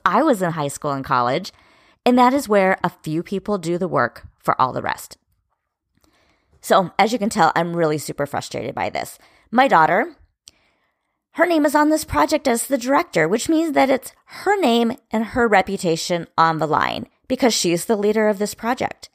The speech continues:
But she's the leader without any teeth. She has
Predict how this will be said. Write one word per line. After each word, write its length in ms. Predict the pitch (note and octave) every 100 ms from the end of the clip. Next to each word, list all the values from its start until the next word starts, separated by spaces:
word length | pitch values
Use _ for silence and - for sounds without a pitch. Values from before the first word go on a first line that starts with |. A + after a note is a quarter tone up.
| _ _ _ _ _ -
But 320 | F4+ - -
she's 260 | - D#4+
the 100 | -
leader 560 | C#4+ F#4 F#4+ A#3 A3 A3 _ _ _
without 920 | G#3 D4 - - A3+ C4 C4+ - - - _ _ _ _ _ _ _ _ _ -
any 220 | C4 B3+
teeth. 520 | - - B3 - - -
She 220 | - C4
has 340 | B3+ A#3+ G3+